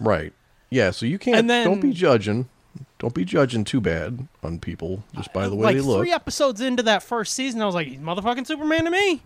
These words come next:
Speaker 1: Right.
Speaker 2: And I mean, here we are three seasons in, and I'm like, "This is the best Superman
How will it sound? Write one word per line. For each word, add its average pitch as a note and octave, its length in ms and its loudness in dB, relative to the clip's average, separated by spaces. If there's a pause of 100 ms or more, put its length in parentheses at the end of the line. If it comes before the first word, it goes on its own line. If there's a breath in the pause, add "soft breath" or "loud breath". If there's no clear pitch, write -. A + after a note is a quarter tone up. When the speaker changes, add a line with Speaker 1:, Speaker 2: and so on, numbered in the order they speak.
(120)
Speaker 1:
Right. - 300 -2 (200)
Speaker 2:
And G3+ 140 4
I G#3 60 4
mean, G#3 240 0
here A#3+ 160 -2
we C#4+ 140 -2
are C4 120 0
three C4+ 320 2
seasons A#3 500 -4
in, D#4+ 200 -2
and C4 100 -2
I'm G#3+ 160 -2
like, F3 220 0 (440)
"This A#3+ 200 0
is C#4+ 80 -12
the A3+ 80 0
best G#3 360 0
Superman G3 460 -4